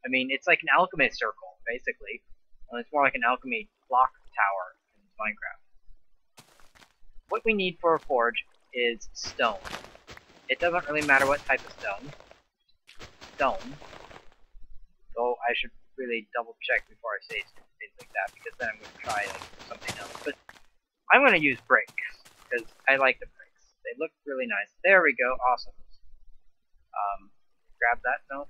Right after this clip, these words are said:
no, stop that. Go ahead and grab the rest of that. And then we'll put another one in there. Now, each one of these holds two kilograms of ore, or, well, of output. And as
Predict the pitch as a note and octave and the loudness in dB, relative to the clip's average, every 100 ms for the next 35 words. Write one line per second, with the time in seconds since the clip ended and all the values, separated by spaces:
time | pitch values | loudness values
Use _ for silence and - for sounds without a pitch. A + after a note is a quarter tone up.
0 | - C3 C3 _ - - C#5+ _ _ _ | -14 -16 -20 _ -20 -20 _ _ _ _
1 | D#5 _ _ _ _ _ - - _ _ | _ _ _ _ _ _ -20 -20 _ _
2 | _ - - C#3 B2+ A#2+ B2 A#2 - A#2 | _ -18 -4 -4 -4 -2 0 -2 -2 -8
3 | - _ B2 A#2 - _ _ _ - _ | -8 _ -2 -2 -2 _ _ _ -20 _
4 | - _ _ - - - - A2+ - - | -20 _ _ -20 -20 -20 -20 -20 -18 -10
5 | A#2 A2+ B2 A2+ G#2 G2+ G#2 A2 - - | -10 -10 -16 -14 -12 -12 -12 -14 -16 -20
6 | - - - G#3 G#3+ G3+ F3+ D3 C#3+ D#3 | -6 -2 0 0 2 4 4 2 -2 -4
7 | D3+ - C#3+ B2+ - - G3+ - E3 D3+ | -4 -2 -2 -2 -8 -8 -8 -4 -2 0
8 | C3+ A#2 D3+ A2 _ _ _ _ _ A#2 | 2 2 0 -8 _ _ _ _ _ 4
9 | A2+ A2 A2 - - - A#2+ G#2+ - _ | 4 4 -4 -14 -16 -8 -6 -8 -12 _
10 | - - _ _ _ B2+ B2+ B2 B2+ C3 | -20 -20 _ _ _ 0 4 4 4 2
11 | B2+ B2+ - G2+ - - _ _ _ _ | 4 2 -2 -14 -14 -20 _ _ _ _
12 | - D#3 D#3+ C3+ C#3 _ _ _ _ - | 6 8 8 2 -8 _ _ _ _ -20
13 | _ - - _ - C3+ B2+ - | _ -20 -20 _ 2 2 2 -4